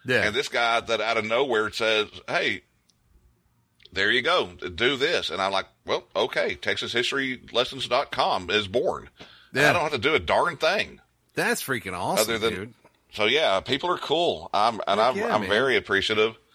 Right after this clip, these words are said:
Speaker 2: I mean, it's like, I got, I got a, I got a, and I'm not, this guy that contacted me, this Texas Tejano dot com,
Speaker 1: Mm-hmm.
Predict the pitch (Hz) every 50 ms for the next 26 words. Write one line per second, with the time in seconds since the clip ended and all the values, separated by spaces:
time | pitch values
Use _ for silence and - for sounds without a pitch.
0 | - - - - _ - - 247 254 233 - 240 226 226 233 233 247 254 233 233
1 | 226 - - - 277 277 277 294 254 202 180 - - 196 - - 269 285 277 170
2 | 127 101 85 _ - - - - - _ - - 110 143 - - - - - _
3 | _ _ _ _ _ _ - 151 196 - - 180 175 185 180 180 143 127 127 120
4 | - - 147 139 143 139 135 131 123 127 127 117 107 120 117 - - - 131 -
5 | - 151 - - 104 104 - 113 120 123 123 107 110 104 - - - - 95 101
6 | 110 117 123 127 113 98 - _ _ _ _ _ _ _ - 131 143 147 170 196